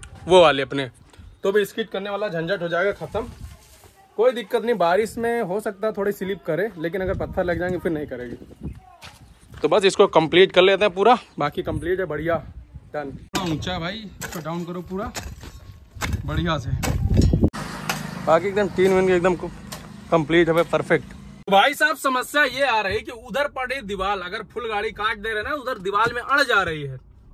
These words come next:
और इधर अपने जो left वाला सा-, side का चक्का है पीछे वाला, उसमें हवा कम थी,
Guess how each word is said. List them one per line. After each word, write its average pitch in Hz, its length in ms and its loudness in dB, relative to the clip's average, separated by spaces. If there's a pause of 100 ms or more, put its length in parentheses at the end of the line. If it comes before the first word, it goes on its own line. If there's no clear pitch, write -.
(360)
और 170 120 -8
इधर 233 260 -2
अपने 254 480 -4
जो 208 260 0
left 196 300 -6
वाला 214 200 2
सा-, 185 380 -6
side 175 280 -4
का 202 100 -6
चक्का 180 440 -6
है 160 140 -2 (140)
पीछे 196 240 -6
वाला, 170 200 -2
उसमें 175 420 -12 (120)
हवा 185 200 2
कम 156 240 -4
थी, 123 180 -10